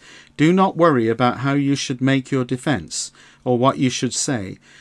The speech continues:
for the Holy Spirit will teach you at that moment what you must say.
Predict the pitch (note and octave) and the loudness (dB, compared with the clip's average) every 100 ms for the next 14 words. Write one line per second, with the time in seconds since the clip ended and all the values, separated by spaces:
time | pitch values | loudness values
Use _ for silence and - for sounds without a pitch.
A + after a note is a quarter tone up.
0 | _ - B2+ B2 B2+ C#3 C3+ C3+ - F3 | _ 0 2 2 2 2 2 0 0 2
1 | D3 G#2 A#2+ A#2 - E3+ F3 - D#3+ C#3+ | 2 2 -4 -8 -4 -4 -2 -4 -2 -2
2 | C#3+ C#3+ D3 C#3+ F#2+ F#2 - - _ - | -2 -2 0 0 -2 -8 -12 -16 _ -20
3 | _ A#2+ C3+ - - B2+ A2+ A2 G#2 - | _ 0 2 2 -2 -4 -4 -2 -4 -4
4 | C3+ G#2+ E2+ | -4 -6 -10